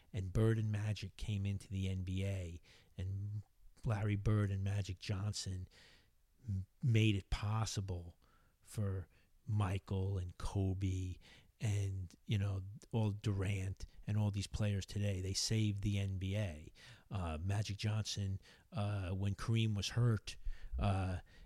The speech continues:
in Game Six of the championship series, came in and scored forty-five points at center. Unbelievable. And I lived in Boston.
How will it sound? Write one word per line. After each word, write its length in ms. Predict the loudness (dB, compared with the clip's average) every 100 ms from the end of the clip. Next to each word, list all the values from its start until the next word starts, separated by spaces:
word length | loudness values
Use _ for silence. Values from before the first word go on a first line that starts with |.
| -4
in 140 | 0
Game 260 | 2 4 4
Six 360 | 2 0 0 0
of 80 |
the 60 | -4
championship 640 | 0 2 2 0 -2 -4
series, 460 | 0 4 6 4 2
came 340 | 0 2 4
in 100 | 4
and 100 | 2
scored 280 | 0 -2 -2
forty-five 720 | 0 2 2 2 2 2 2
points 360 | 2 4 2 0
at 80 | 0
center. 500 | 2 4 2 -4 -6 _ _ _ _ _ _ -20 -18 -18 -20 -4 2
Unbelievable. 800 | 4 6 6 8 6 2 0 -2 0
And 160 | 2
I 100 | 4
lived 280 | 4 4 6
in 120 | 4
Boston. 640 | 4 4 4 2 0 0 0